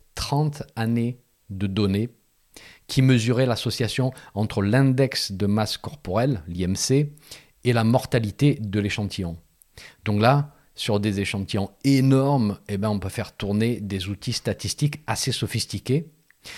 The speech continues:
Et on a vu que quand l'I M C est trop bas,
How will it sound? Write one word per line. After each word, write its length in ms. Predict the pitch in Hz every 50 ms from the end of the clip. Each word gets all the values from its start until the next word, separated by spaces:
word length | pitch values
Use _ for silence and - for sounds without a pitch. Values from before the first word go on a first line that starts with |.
| - - - _
Et 60 | 131
on 140 | 131 131 123
a 80 | 120 113
vu 240 | 110 147 175 147 -
que 240 | - 143 151 160 - - - - _ _ _ -
quand 180 | - 131 127 127
l'I 180 | 123 143 160
M 140 | 160 143 143
C 420 | 147 - - 143 143 143 147 147 147 - _ _ _ - _ _
est 120 | - 107 -
trop 180 | - - 139
bas, 320 | 120 127 160 196 - _